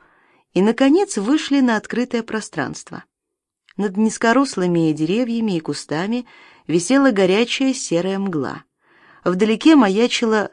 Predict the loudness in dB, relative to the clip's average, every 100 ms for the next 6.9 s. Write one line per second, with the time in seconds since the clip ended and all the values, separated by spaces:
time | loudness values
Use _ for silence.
0 | _ -8 -2 -2 -2 -2 0 0 -2 -2
1 | -2 -2 -2 -2 -2 -4 -4 -4 -6 -8
2 | -10 _ -16 -4 -2 -2 -4 -4 -4 -6
3 | -8 -14 -8 -8 -8 -12 -20 _ _ _
4 | _ _ _ _ _ _ _ _ _ _
5 | _ -10 -2 0 0 -2 -2 0 -2 -6
6 | 0 2 2 2 2 2 0 -6